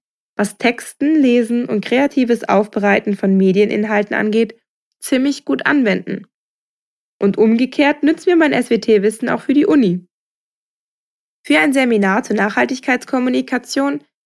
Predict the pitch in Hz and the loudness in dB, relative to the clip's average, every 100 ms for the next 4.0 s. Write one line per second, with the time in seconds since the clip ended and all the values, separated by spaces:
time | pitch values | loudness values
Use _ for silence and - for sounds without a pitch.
0 | - 330 381 - 269 269 262 254 220 214 | -4 0 0 0 0 0 -2 0 0 -2
1 | 247 - 247 247 240 269 262 269 302 302 | -6 -4 -2 -2 -2 -4 -2 -2 -2 -2
2 | 214 190 - 202 - 208 202 208 208 - | -4 -4 -4 -4 -4 -6 -4 -4 -6 -6
3 | 214 330 370 240 208 196 196 214 196 | -4 -2 0 -2 -2 -2 -4 -6 -8